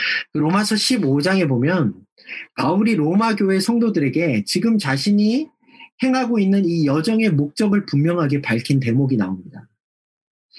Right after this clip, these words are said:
이, 이 시-, 로마서 십오 장 이십오 절과 이십육 절인데 제가 한번 읽어드리겠습니다.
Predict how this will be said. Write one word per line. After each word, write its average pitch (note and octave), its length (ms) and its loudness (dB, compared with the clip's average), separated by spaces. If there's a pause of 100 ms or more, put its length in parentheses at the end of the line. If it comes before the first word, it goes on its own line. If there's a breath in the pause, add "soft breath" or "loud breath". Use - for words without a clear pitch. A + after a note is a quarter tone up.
(180 loud breath)
이, A2+ 280 -2
이 A2+ 340 0
시-, - 280 -2
로마서 D#3+ 380 0
십오 A3 300 0
장 F#3+ 160 0
이십오 C#3 420 0
절과 D3 280 0
이십육 C3 440 -2
절인데 D3 360 0
제가 C#3 240 0
한번 C#3+ 220 0
읽어드리겠습니다. A#2+ 1000 0